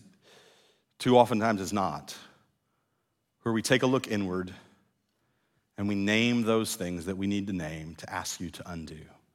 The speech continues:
to open up to your Spirit in this season of surrender and say, "God, I give this to you. Would you work your deep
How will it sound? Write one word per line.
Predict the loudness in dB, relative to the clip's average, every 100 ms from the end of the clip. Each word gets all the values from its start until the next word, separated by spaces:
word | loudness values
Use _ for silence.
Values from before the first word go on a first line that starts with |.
| _ _ _ _ _ _ _ _ _ _ _ _ _ -8
to | -2 0
open | 8 8 8 8
up | 8 6 -2
to | 2
your | 4 4 2
Spirit | -4 -2 0 0 -2 -4
in | -2 0
this | 0 -4 -6
season | -2 -2 0 -2
of | 0 -2
surrender | -2 -2 0 -2 -4 -8 -14 -20 _ _ _ _ _ _ _ _ _ _
and | -6
say, | -4
"God, | 0 2
I |
give | 0 0 0 0
this | -4 -4
to | -8 -8
you. | -10 -16 -20 -20 _ _ _ _ _ _ -20 -6
Would | -4 -2
you | -2
work | 2 4 4 0 -16 -18 -4
your | -2 -2
deep | -2 -4 -4